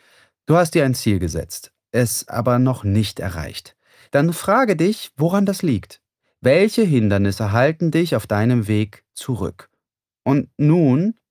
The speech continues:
konzentrier dich nicht auf das Problem, sondern die Lösung. Gewöhn dich daran, dass Rückschläge dazugehören. Nicht umsonst wird Führungsqualität häufig als Problemlösungskompetenz bezeichnet.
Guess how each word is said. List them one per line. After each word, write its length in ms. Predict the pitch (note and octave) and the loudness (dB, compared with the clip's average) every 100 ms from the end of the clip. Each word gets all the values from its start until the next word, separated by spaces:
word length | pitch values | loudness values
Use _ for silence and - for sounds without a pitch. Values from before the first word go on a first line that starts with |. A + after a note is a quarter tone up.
| _ | _
konzentrier 800 | - D3 D#3 D#3 D3+ - E3 D#3+ | -2 0 0 -2 -2 0 0 2
dich 220 | D3+ D3 | -2 0
nicht 300 | F#3 A#3 - | 0 0 0
auf 160 | C#3 | -2
das 200 | - B2 | 0 -4
Problem, 760 | - - A2 B2 F#3 D#3+ E3 F#3+ _ _ _ _ | -4 -4 -2 2 2 2 0 -2 _ _ _ _
sondern 340 | - A#2 B2 B2+ | -2 0 0 0
die 100 | C#3 | 0
Lösung. 560 | D3 C#3+ A2 G2 G2 _ _ _ _ - | 0 0 -2 -4 -6 _ _ _ _ 0
Gewöhn 420 | B2+ B2 F#3 A3+ | 2 4 4 4
dich 160 | A3+ | 2
daran, 480 | - F3+ F3+ F#3 F3+ | 2 2 2 2 0
dass 400 | A#2+ G#2+ - G#2 | 0 -2 -4 -2
Rückschläge 720 | B2+ E3 - - A#2 A#2 A2+ A#2 | 0 0 -4 -2 0 0 0 -2
dazugehören. 920 | G#2+ - B2 A2 G2 F2 F2 E2+ E2+ _ _ - | -2 -4 -4 -2 -2 -2 0 -2 -4 _ _ 0
Nicht 360 | B2 D#3 D#3+ | 4 4 2
umsonst 640 | E3 D#3 D3+ D3+ A#2 - - | 2 4 2 2 0 -4 -2
wird 240 | G#2 G2 | 0 0
Führungsqualität 1200 | - F#3 E3 B2 - - A2 G2+ - A2+ A#2 - | 0 0 2 2 0 -4 -2 -2 -2 0 0 0
häufig 480 | B2 C3 B2 C#3 - | 2 2 2 -2 -2
als 340 | G#2 A2 G#2 - _ - | 0 0 -2 -14 _ -12
Problemlösungskompetenz 2000 | - G#2+ F2+ G#2 C#3+ D#3 G#2+ F#2 G2 F#2+ F#2 F2+ - G#2+ F#2 G2 - G2+ F#2+ - | -4 -2 0 2 2 2 2 2 2 0 0 -4 -4 -4 -4 -4 -6 -4 -4 -6
bezeichnet. 720 | G2 - F2 E2+ F2 A2 | -10 -4 -4 -4 -4 -6